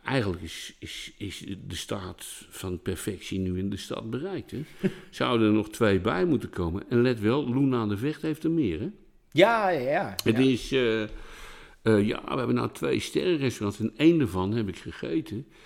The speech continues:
Speaker 1: Eh, en dat is niet Karel de Vijfde, want daar kan je verrukkelijk eten. Is ook een sterrenrestaurant. Eh, duur, zeventientjes voor een, voor een lunch, maar wel heel bijzonder.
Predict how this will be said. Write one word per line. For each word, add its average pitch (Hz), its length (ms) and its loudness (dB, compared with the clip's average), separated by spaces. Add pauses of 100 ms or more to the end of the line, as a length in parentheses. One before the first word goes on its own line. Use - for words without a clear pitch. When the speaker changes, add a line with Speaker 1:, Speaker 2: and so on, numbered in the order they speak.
(500)
Speaker 1:
Eh, 85 680 2
en - 1120 -8
dat - 20 2
is 104 80 0
niet 180 200 0
Karel 165 360 -4
de 127 60 -8
Vijfde, 113 560 -4
want 92 160 -8
daar - 140 -8
kan 117 140 -4
je 120 60 0
verrukkelijk 123 600 -4
eten. 82 240 -6
Is 90 60 -4
ook 117 120 -4
een - 60 -16
sterrenrestaurant. - 880 -12 (640)
Eh, 87 840 4 (140)
duur, 110 520 0 (360)
zeventientjes 98 760 -8
voor - 160 -10
een, 87 280 -6
voor - 180 -8
een 85 140 -4
lunch, 123 300 -4
maar 92 160 -10
wel 107 140 -10
heel 107 260 -4
bijzonder. 90 480 -6